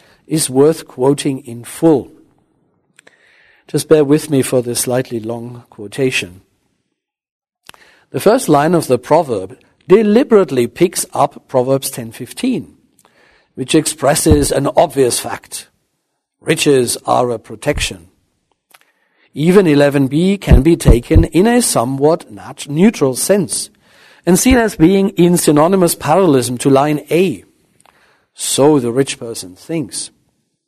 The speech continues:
This need not be an unreasonable viewpoint. It echoes Proverbs ten fifteen. However, the saying has more bite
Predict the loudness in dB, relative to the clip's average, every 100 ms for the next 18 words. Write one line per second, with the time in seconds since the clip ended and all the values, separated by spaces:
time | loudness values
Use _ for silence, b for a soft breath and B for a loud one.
0 | _ _ _ _ _ _ _ _ _ _
1 | _ -2 -2 2 2 2 2 0 0 -2
2 | -2 -2 -4 -6 -2 -2 0 0 2 0
3 | -4 -6 -10 -2 -2 -2 -6 -8 -14 -20
4 | _ _ _ _ _ _ _ -2 -2 0
5 | -2 0 0 0 -2 -6 -2 0 0 -2
6 | -6 -10 -12 -16 -8 -2 -2 -2 -10 _
7 | _ _ _ _ _ _ _ _ _ _
8 | 0 2 2 2 2 2 -2 _ _ -4
9 | 0 0 2 2 2 2 2 -2 0 2
10 | 0 -4 -2 -2 -2 -6 -10